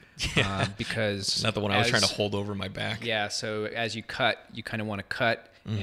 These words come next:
Speaker 1: Mm-hmm.
Speaker 2: also be able to, uh, have a mirror in front of you and then have a mirror,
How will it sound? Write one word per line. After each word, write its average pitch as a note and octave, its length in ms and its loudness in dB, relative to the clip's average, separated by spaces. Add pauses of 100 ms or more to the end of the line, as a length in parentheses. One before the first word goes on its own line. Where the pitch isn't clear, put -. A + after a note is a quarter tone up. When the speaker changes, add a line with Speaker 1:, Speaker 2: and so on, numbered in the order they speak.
Speaker 1:
Mm-hmm. F#2+ 80 -2
Speaker 2:
also G#2+ 300 -2
be G2+ 260 -6
able G2+ 160 -8
to, G2 480 -4 (260)
uh, F#2 300 -4 (540)
have A2 380 -4 (180)
a - 60 -8
mirror A#2+ 280 2
in G#2 160 -2
front B2+ 180 -4
of A#2+ 80 -4
you B2+ 140 -2
and G#2+ 100 -2
then G#2 80 -4
have G#2 200 -6
a - 20 -10
mirror, G2 320 -4